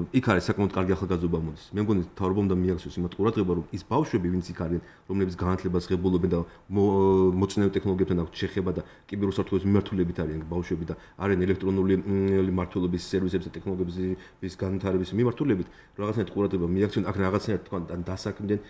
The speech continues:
ან რაღაცნაირად ხელი შეუწყონ, თქვა, მათი საქართველოში და, და, დაბრუნებას. იმიტომ რომ ეს ჩვენთვისაც ძალიან, ეს არის ინტელექტუალური ძალა ჩვენ, ინტელექტუალური რესურსი ჩვენი.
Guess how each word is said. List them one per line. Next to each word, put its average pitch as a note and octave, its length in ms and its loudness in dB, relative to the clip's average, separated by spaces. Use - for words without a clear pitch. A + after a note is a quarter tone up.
ან F#2+ 140 -8
რაღაცნაირად G2 640 -2
ხელი F#2 280 -2
შეუწყონ, F#2+ 380 -2
თქვა, G2+ 160 -2
მათი F#2+ 260 -2
საქართველოში G#2 480 -2
და, G2 120 0
და, - 120 -6
დაბრუნებას. F2 520 -4
იმიტომ F#2 160 -2
რომ - 80 -16
ეს C3+ 160 0
ჩვენთვისაც F#2+ 400 -2
ძალიან, G2+ 320 0
ეს G2 140 0
არის G2+ 140 -2
ინტელექტუალური G2 520 2
ძალა E2 260 -2
ჩვენ, D#2 300 -6
ინტელექტუალური F#2 480 -2
რესურსი D#2+ 240 -4
ჩვენი. D2 220 -14